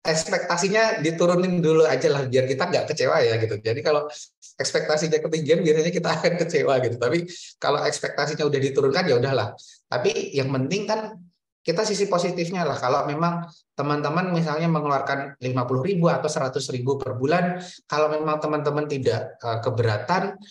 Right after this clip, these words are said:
itu menurut saya ketika teman-teman mengikuti kegiatan magang M B K M ini, benefitnya akan jauh lebih dari nilai yang teman-teman keluarkan.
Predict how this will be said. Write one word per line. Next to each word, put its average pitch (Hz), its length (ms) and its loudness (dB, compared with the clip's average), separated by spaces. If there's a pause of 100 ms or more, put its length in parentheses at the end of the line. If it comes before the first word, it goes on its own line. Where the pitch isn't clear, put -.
(300)
itu 202 640 0
menurut 165 320 4
saya 170 560 -2
ketika 139 400 -2
teman-teman 131 320 -2
mengikuti 123 320 -2
kegiatan 110 560 -2
magang 107 240 -4
M 110 160 -6
B 104 80 -2
K 104 240 -6
M 104 240 -10
ini, 175 240 -6 (480)
benefitnya 135 640 0
akan 175 320 0
jauh 156 240 6
lebih - 240 2
dari 135 240 4
nilai 156 320 4
yang 160 80 2
teman-teman 135 480 -4
keluarkan. 117 480 -2